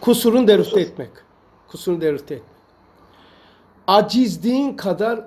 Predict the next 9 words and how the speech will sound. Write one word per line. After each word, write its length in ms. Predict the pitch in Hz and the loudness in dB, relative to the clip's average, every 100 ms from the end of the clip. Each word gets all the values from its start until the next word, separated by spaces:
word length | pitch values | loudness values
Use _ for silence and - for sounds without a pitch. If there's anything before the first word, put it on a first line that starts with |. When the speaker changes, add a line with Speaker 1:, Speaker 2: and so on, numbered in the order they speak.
| - | -4
Speaker 1:
aleminde 600 | 165 165 175 180 180 165 - | -2 0 0 0 0 -2 -4
Allah 360 | 156 156 135 127 | -4 -4 -6 -6
var 280 | 135 127 | -6 -6
olur. 600 | 120 117 113 107 - _ _ _ _ _ _ _ _ _ _ _ _ _ _ _ _ _ | -10 -16 -20 -20 -20 _ _ _ _ _ _ _ _ _ _ _ _ _ _ _ _ _
Acizliğini 760 | 151 135 151 127 160 170 180 139 | -2 -2 -4 -4 -2 2 0 -2
bildiğin 380 | 143 131 160 | -8 -4 -2
kadar, 380 | 156 147 127 127 | -2 -8 -10 -12
hissettiğin 600 | 123 120 147 139 156 151 | -12 -10 -10 -8 -8 -8
kadar 460 | 143 139 131 127 | -8 -10 -10 -10